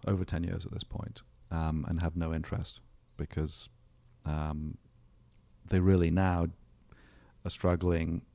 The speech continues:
because they haven't listened to the consumers, they haven't listened to retailers, and then they,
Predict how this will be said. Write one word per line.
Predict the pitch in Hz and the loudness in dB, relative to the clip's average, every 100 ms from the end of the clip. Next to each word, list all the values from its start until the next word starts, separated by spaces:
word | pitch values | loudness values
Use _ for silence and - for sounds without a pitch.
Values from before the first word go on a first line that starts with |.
| - _ _ | -20 _ _
because | - 90 82 | -6 -4 -2
they | 82 | -4
haven't | - 95 87 87 | -2 -2 0 -2
listened | 87 85 82 | -4 -6 -6
to | 78 | -8
the | - | -8
consumers, | 85 - 82 80 80 | -8 -6 -4 -4 -6
they | 80 | -4
haven't | - 95 87 | -2 0 0
listened | 87 85 85 | -2 -4 -4
to | 85 | -2
retailers, | 85 85 80 82 92 - | -2 -2 -4 -2 -4 -4
and | 107 104 | -2 0
then | 107 | 2
they, | 110 | 4